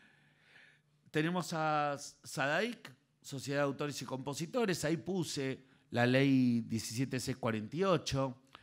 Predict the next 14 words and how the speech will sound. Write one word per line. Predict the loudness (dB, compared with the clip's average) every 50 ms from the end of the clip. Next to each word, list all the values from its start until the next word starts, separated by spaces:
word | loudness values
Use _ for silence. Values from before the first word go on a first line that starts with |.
| _ _ -8
y | -4 -2
el | -2 -2 -2
decreto, | -2 -2 0 0 2 2 2 2 0 -2 -2 -2 -4 -6 -8
sí | -8 -6 -6 -6
que | -6 -10
explica | -10 -8 -8 -8 -6 -4 -2
aún | -2 -2 -4 -4 -2
más | 0 0 0 0 -2 -6
todavía | -8 -8 -6 -4 -4 -4 -4 -4
lo | -4 -6
que | -8 -10
es | -10 -8
la | -6 -4 0
ley. | 2 4 4 4 2 -2 -6 -10